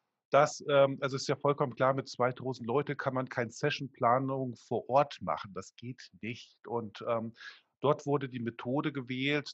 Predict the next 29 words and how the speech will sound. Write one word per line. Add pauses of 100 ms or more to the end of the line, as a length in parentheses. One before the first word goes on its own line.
dass,
äh,
Sessions
im
Vorfeld
per
Video
eingereicht
werden
konnten (400)
und
dann
eben
aus
den
Einreichungen
wurde
das
Programm
im
Vorfeld (100)
festgelegt. (540)
Also,
da
hat,
man
hatte
ein
Prinzip